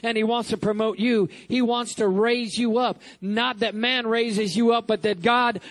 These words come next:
raises you up. Can I get an amen? So he did that for Eliakim. Look for God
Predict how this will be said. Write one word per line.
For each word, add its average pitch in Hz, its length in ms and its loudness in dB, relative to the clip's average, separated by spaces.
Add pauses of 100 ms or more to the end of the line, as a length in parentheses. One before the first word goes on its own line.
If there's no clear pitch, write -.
raises 214 600 2
you 226 200 0
up. 220 200 -2
Can 208 160 2
I 202 60 4
get 202 160 4
an 202 140 2
amen? 190 500 0 (1700)
So 175 100 -2
he 165 80 0
did 180 200 -2
that 170 180 -6
for 165 260 -4
Eliakim. 160 500 -8 (3250)
Look 214 420 4 (640)
for 185 300 -6
God 226 720 -6